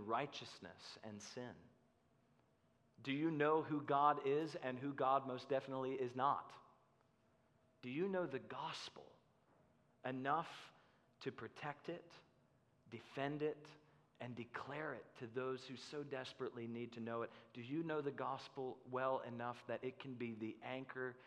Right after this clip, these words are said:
for your soul and life when the hardest storms rage in our days and in our times? Verse twenty-three, Jesus says, "Be on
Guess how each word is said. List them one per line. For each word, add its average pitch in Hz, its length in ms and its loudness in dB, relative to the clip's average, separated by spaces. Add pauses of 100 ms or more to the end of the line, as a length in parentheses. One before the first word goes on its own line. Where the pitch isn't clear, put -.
(180)
for 113 120 -6
your 117 320 -2 (160)
soul 120 460 -2
and 101 160 -8
life 101 220 2 (260)
when 110 200 -4
the 101 80 0
hardest 123 680 2
storms 95 440 -8
rage 92 560 -6 (480)
in 107 160 -4
our 101 240 0
days 90 640 -8 (360)
and 98 220 -6
in 98 80 -8
our 92 220 -4
times? - 400 -14 (1000)
Verse 127 240 0
twenty-three, 123 640 -4
Jesus 110 440 -4 (120)
says, 78 80 -6 (1300)
"Be 127 540 -2 (500)
on 110 400 0